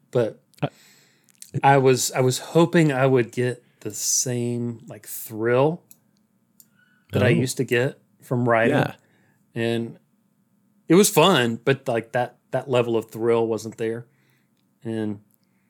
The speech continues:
Speaker 1: I've got other financial goals
Speaker 2: Sure,
Speaker 1: that I, I want to
Speaker 2: absolutely.
Speaker 1: achieve ab-, above having a motorcycle right now. So,
Speaker 2: Um, we are waiting to test drive a, a vehicle. Um,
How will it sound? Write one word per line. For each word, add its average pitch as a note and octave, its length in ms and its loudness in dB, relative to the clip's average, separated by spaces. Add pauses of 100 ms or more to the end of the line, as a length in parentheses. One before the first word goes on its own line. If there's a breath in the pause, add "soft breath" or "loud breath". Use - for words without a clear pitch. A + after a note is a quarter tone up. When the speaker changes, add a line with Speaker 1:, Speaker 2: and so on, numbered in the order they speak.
Speaker 1:
I've - 460 -20
got D3+ 180 0
other C#3 260 6
financial A#2+ 520 0
goals G#2 600 -6 (400)
Speaker 2:
Sure, A3 200 0
Speaker 1:
that B2 380 0
I, D3 40 2
I D3 40 2
want C3+ 40 0 (100)
to B2 60 2
Speaker 2:
absolutely. B2 240 0
Speaker 1:
achieve A2 640 -6
ab-, A#2+ 120 -8
above G#2+ 500 -2
having G#2+ 280 -4
a - 20 -10
motorcycle F#2+ 560 -14
right G#2 180 -16
now. F#2+ 180 -20 (160)
So, G2+ 260 -16 (840 soft breath)
Speaker 2:
Um, G2 460 -6 (140)
we D3 200 2
are G2+ 320 -2 (320)
waiting G2 440 -2
to - 120 -6
test G2+ 260 -4
drive E2 420 -8 (440)
a, G2+ 200 -4
a G2+ 120 -6
vehicle. G2 480 -8 (840)
Um, F2+ 320 -12